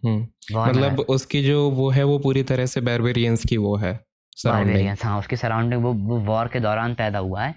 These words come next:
Speaker 1: बिल्कुल।
Speaker 2: उसकी, और उसके पैदा होने के बाद ही उसकी माँ जो है, उसके बाप जो है, वो मर गए।
Speaker 1: हम्म।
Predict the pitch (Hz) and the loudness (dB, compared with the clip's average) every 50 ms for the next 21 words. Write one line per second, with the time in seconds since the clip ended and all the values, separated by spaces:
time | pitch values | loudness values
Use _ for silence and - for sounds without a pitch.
0 | _ 127 120 113 110 - 110 104 104 - 127 - - 113 113 120 117 - - 139 | _ -4 -4 -4 -2 -2 -2 -2 -2 -2 -6 -4 -2 -2 0 0 -2 -4 -4 -6
1 | 120 - 117 113 113 117 113 113 113 - 123 110 101 101 110 120 113 - - 117 | -4 -2 -2 -2 -2 -2 -2 -2 -2 -2 -2 -2 -2 -2 -4 -6 -6 -6 -8 -6
2 | 107 98 98 101 101 113 104 104 107 143 165 - _ _ _ - 104 - - 113 | -4 -4 -4 -4 -4 -4 -4 -2 -2 -4 -4 -6 _ _ _ -14 -14 -10 -8 -6
3 | 104 104 101 101 107 107 110 104 117 135 123 101 95 95 92 92 98 - _ _ | -4 -4 -4 -4 -4 -4 -2 -2 -2 -2 -2 -4 -4 -4 -8 -10 -10 -16 _ _
4 | _ _ _ _ _ _ _ - 117 107 101 120 | _ _ _ _ _ _ _ -4 -2 -2 -4 -6